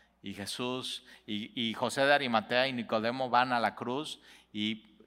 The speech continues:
de-, bajan el, el cuerpo de Jesús. O sea, están honrando a su Señor y de pronto ya después de la cruz dicen, "¿Cómo, o sea, cómo puedo yo ser un discípulo secreto de este hombre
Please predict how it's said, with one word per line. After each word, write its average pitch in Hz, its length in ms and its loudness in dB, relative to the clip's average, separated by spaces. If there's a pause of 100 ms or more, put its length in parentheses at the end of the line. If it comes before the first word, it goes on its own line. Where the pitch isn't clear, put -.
(140)
de-, - 160 -8
bajan 131 500 4
el, 101 320 -2
el 101 160 -8
cuerpo 123 380 0
de 101 80 -4
Jesús. - 680 -8 (760)
O - 20 -20
sea, 98 380 -4 (140)
están 117 520 -4
honrando 107 520 2
a 90 120 -4
su - 160 -12
Señor 110 420 -2
y 110 60 -4
de 101 80 -4
pronto 117 320 -4
ya 113 300 4 (300)
después 135 380 2
de 151 80 2
la 123 160 4
cruz 131 420 -4
dicen, 117 320 -4
"¿Cómo, - 360 0 (200)
o 120 80 -8
sea, 139 260 2 (220)
cómo 160 360 2
puedo 139 320 4 (300)
yo 131 540 0 (260)
ser 127 300 2 (180)
un 120 240 -4
discípulo 120 500 -4
secreto 123 540 -2
de 110 100 0
este 120 200 -4
hombre 117 400 0